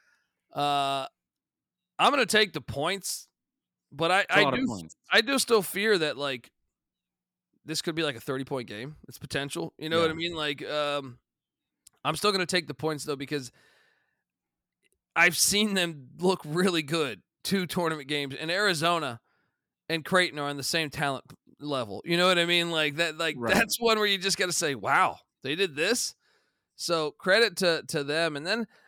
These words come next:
Speaker 1: I also wonder, like, could, is there a chance that'll be a Princeton crowd?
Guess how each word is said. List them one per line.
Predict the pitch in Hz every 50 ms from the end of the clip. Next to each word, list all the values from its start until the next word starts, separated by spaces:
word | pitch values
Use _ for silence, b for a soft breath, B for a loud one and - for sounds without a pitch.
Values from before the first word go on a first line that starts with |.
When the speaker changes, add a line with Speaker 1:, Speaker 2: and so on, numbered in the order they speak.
| b b
Speaker 1:
I | b 143
also | 151 196 247 269 - - 160 139
wonder, | 131 135 139 139 143 143 143 135
like, | 131 127 120 110 - _ _ _ _ _ _ _ _ _ _ -
could, | - 131 147 156 - _ _ _ _ _ _ -
is | 120 117 123
there | 139 196 254
a | 262
chance | - - - - 110 156 202 -
that'll | 160 147 170
be | 156 165 147
a | 120
Princeton | - - 135 151 - - 131 117
crowd? | - - 104 104 117 165 190 202